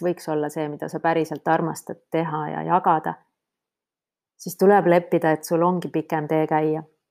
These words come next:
Aga ise leiutada, võtab see siis aega kauem või vähem, tuleb see tee niikuinii.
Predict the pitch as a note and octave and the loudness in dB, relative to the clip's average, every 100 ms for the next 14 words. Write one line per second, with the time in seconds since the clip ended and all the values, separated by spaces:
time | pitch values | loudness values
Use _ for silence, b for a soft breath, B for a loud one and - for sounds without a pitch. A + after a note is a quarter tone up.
0 | _ _ _ - F#3 D#3+ F#3+ G#3 F3+ A3+ | _ _ _ -4 2 4 4 6 6 6
1 | C#4 - D3+ E3 D#3 G3+ G3+ G#3 - E3+ | 6 2 -2 -6 -4 -2 2 0 0 -4
2 | D#3+ F3+ F#3 E3+ F#3 F#3+ F#3 D#3+ E3 G3 | 2 4 4 2 0 0 0 -2 0 0
3 | A3 F3 D#3 F3 E3+ - - F3 E3+ E3 | 0 -2 -2 -2 -4 -6 -2 0 0 -2
4 | F3 F3+ F#3 D#3+ D#3+ | -6 -4 -4 -4 -6